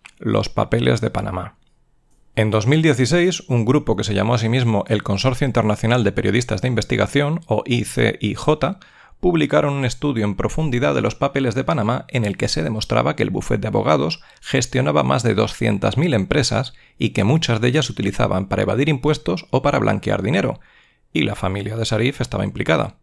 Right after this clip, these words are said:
Por ejemplo, se mostraba cómo los hijos de Sharif habían utilizado compañías extranjeras para comprar pisos en Londres. En concreto, Marian Sharif, la hija de Nawaz Sharif,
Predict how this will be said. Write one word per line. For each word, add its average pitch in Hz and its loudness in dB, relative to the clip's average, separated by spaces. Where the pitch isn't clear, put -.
Por 113 -2
ejemplo, 156 2
se 131 -2
mostraba 117 0
cómo 107 0
los 104 -2
hijos 113 -4
de 104 -4
Sharif 156 -2
habían 110 -2
utilizado 107 -2
compañías 101 -2
extranjeras 139 -4
para 147 -2
comprar - -4
pisos 135 -4
en 101 0
Londres. - -2
En 104 -8
concreto, 165 -2
Marian 107 -2
Sharif, 160 -4
la 101 -4
hija 107 -4
de 104 -2
Nawaz 120 -2
Sharif, 160 -4